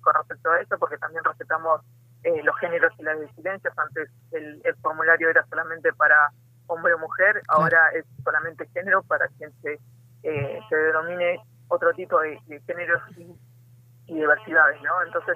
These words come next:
Speaker 1: eso también nos permite a nosotros evaluar qué, el, cómo es el relevamiento del sector en sí, ¿no? Cuánto, cuánto hay de, de, de mujeres trabajando en el campo, qué cantidad de parcelas, horarios de trabajo, incluso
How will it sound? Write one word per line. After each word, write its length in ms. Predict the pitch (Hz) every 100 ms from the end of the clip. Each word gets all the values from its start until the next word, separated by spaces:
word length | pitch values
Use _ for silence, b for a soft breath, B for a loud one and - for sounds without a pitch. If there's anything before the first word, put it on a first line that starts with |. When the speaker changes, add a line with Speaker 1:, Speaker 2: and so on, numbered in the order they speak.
| 170
Speaker 1:
eso 120 | 170 170
también 320 | 160 160 165 - - -
nos 140 | 160
permite 340 | - 160 170 180
a 40 |
nosotros 400 | 170 - 170 175 -
evaluar 460 | 160 160 175 185 - _ _ -
qué, 420 | 180 185 180 175 170
el, 200 | 175 - _ -
cómo 240 | 190 196
es 120 | 190 185
el 220 | 170 160
relevamiento 500 | 170 170 170 190 185
del 100 | -
sector 300 | 170 180 165
en 80 | 156
sí, 140 | - 151
¿no? 220 | 165 196
Cuánto, 680 | 180 165 - 165 160 151 143 - - - -
cuánto 340 | 170 165 165
hay 160 | 165 175
de, 260 | 170 151
de, 160 | 156 151 _
de 140 | 165
mujeres 420 | 160 156 180 175 -
trabajando 460 | 156 156 175 175
en 60 | 160
el 120 | 160
campo, 400 | 202 196 185 165
qué 120 | -
cantidad 400 | - 156 156 165
de 80 | 165
parcelas, 580 | 156 151 - 185 175 156 _ _ _ _ _ - -
horarios 480 | 170 175 170 170 - _ _ _ -
de 100 | 165
trabajo, 460 | 170 165 180 180
incluso 420 | 165 175 196 190